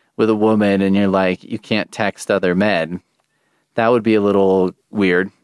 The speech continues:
and controlling. But on the other hand, if I had a, uh, partner who, like, wrote letters to another man,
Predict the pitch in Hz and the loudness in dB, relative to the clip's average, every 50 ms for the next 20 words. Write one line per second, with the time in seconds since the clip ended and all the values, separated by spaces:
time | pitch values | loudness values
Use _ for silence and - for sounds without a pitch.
0 | _ _ _ 113 104 95 - 101 90 - - 87 82 80 71 73 80 101 117 - | _ _ _ -12 -12 -8 -6 -6 -4 -2 0 0 0 0 0 0 -2 -4 -6 -8
1 | _ _ _ _ _ _ _ _ _ _ _ _ _ _ _ _ _ _ _ _ | _ _ _ _ _ _ _ _ _ _ _ _ _ _ _ _ _ _ _ _
2 | _ _ _ _ 180 180 196 190 208 220 254 302 233 190 151 127 120 117 113 113 | _ _ _ _ -2 0 0 2 2 2 2 2 2 2 2 0 0 0 0 0
3 | 113 - - 123 120 123 131 123 120 117 117 117 110 - - 113 110 107 104 104 | -2 -2 0 -2 -2 -2 -2 -2 0 0 0 0 -2 -2 0 0 2 2 2 2
4 | 98 92 92 92 95 92 87 - _ _ _ _ _ _ _ _ _ _ _ _ | 2 2 0 0 0 -2 -2 -4 _ _ _ _ _ _ _ _ _ _ _ _
5 | _ _ _ _ _ _ - 135 127 117 104 113 117 113 113 101 113 113 107 104 | _ _ _ _ _ _ -4 -2 0 0 0 0 0 0 0 0 0 0 0 2
6 | 104 101 101 101 95 - - 92 92 101 101 101 101 - - 95 92 95 104 113 | 2 2 2 0 0 -4 -8 -6 -2 0 2 2 0 0 -2 -4 -2 -2 0 2
7 | 131 143 139 117 101 92 90 87 87 87 87 - - - _ _ _ _ _ _ | 2 2 2 2 0 0 0 0 0 0 -2 -4 -8 -12 _ _ _ _ _ _
8 | _ _ _ _ - 110 101 98 95 92 92 95 90 90 92 90 90 87 82 87 | _ _ _ _ -2 -2 0 0 0 0 0 0 0 0 0 -2 0 -2 -2 0
9 | 95 104 98 | -2 -2 -4